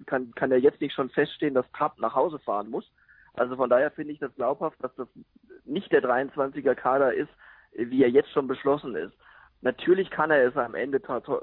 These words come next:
äh, trotzdem werden. Das, das ist, äh, durchaus möglich. Aber, ähm, ich glaube nicht, dass, äh, da jetzt schon eine Entscheidung gefallen ist. Und, ähm, ja, auf der anderen Seite, wenn es dann diese dreiundzwanzig sind, äh, dann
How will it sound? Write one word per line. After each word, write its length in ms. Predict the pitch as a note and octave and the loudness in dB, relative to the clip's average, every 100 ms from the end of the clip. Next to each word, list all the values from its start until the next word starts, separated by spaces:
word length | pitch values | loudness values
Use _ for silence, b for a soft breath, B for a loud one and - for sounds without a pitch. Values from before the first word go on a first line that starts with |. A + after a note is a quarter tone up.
| - | -4
äh, 160 | A#2+ A#2 - _ | -4 -4 -6 _
trotzdem 580 | D3+ D3+ - A3+ A#2+ A2+ | -4 -4 -6 -2 -2 2
werden. 360 | A#2 E3+ E4+ - b b b | 2 2 -2 -10 b b b
Das, 140 | C3 C#3 - | -4 -4 -4
das 220 | - B2+ C#3+ | -2 -2 -2
ist, 280 | G2+ C3 - | -6 -6 -4
äh, 140 | A#2 | 0
durchaus 460 | C3 C#3 A#2+ B2+ B2 | 2 4 4 2 2
möglich. 440 | D3+ - F#3+ - B B B A#2+ | 0 2 2 0 B B B -2
Aber, 420 | B2 B2 A#2 - | 2 2 2 -2
ähm, 300 | A#2+ A#2+ G#2 | -8 -10 -16
ich 160 | - - | -16 -8
glaube 300 | A2+ A#2+ A#2 | -6 -4 -6
nicht, 280 | C#3+ - C#3+ | -8 -6 -4
dass, 120 | C3 - | -4 -6
äh, 560 | - B2 C3 B2+ F2+ A#2+ | -4 0 0 0 -2 -4
da 160 | A#2 A#2 | -2 -2
jetzt 240 | B2+ - | -4 -8
schon 120 | B2 | -8
eine 160 | A2 A#2 | -6 -6
Entscheidung 460 | A#2 G2+ A2 A#2+ | -2 0 2 0
gefallen 480 | A#2 - A#2+ D3 D#3+ | -6 -2 2 2 4
ist. 180 | D3+ D3+ - B B B _ - | 2 0 -8 B B B _ -2
Und, 320 | B2 B2+ A#2 - | -2 0 -4 0
ähm, 580 | A#2 A#2 A#2 A2+ G2+ - _ _ | 2 2 0 -4 -8 -12 _ _
ja, 260 | - A#2+ - | -2 0 0
auf 120 | - | 0
der 120 | B2 | 0
anderen 240 | A#2+ C#3 B2+ | 0 0 0
Seite, 300 | A#2+ A#2 A#2 | 0 0 -2
wenn 180 | E3 | -2
es 80 | F3 - | -2 -2
dann 180 | B2 B2 | -2 -2
diese 240 | C3 B2+ | -6 -4
dreiundzwanzig 640 | B2+ A#2+ B2 B2 B2+ A#2+ - - | 0 0 -2 -6 -8 -8 -10 -4
sind, 260 | F3 D#3 - _ - | -4 -4 -14 _ -8
äh, 240 | B2+ A#2+ - - | -6 -6 -8 0
dann 400 | A#2+ C3 C3 | 0 0 -6